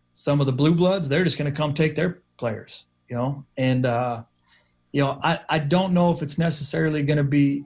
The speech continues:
it's good 'cause the kids have options. You know, I know they complain a lot about coaches leaving and things like that. And, you know, and I think the N C double A does need to make a rule where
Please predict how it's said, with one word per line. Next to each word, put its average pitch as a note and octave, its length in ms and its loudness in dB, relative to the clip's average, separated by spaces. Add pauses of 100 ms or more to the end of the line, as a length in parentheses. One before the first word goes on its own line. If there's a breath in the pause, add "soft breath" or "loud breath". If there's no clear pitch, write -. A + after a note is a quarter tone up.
it's D#3+ 140 2
good F3+ 300 4
'cause D3+ 180 0
the D3 100 -4
kids D#3+ 260 -2
have D#3 180 0
options. D3 560 0 (100)
You C#3 100 -2
know, C3 60 0
I C3 80 2
know C#3 160 2
they C#3+ 120 2
complain C#3 360 0
a B2+ 60 4
lot C3 140 2
about B2+ 280 -2
coaches C#3 400 0
leaving C3+ 420 2
and A#2 120 0
things C3 200 0
like C3 160 -2
that. C3+ 300 0
And, B2 160 -10 (600 soft breath)
you C3 80 -2
know, B2+ 80 2
and C3 80 2
I C#3 80 2
think E3+ 240 0
the D#3+ 80 2
N D#3+ 80 4
C D#3+ 140 0
double D3+ 240 0
A C#3 80 2
does C3+ 320 0
need C#3 100 2
to C3+ 80 0
make B2+ 220 0
a B2 40 -6
rule B2+ 280 2
where A#2+ 400 -2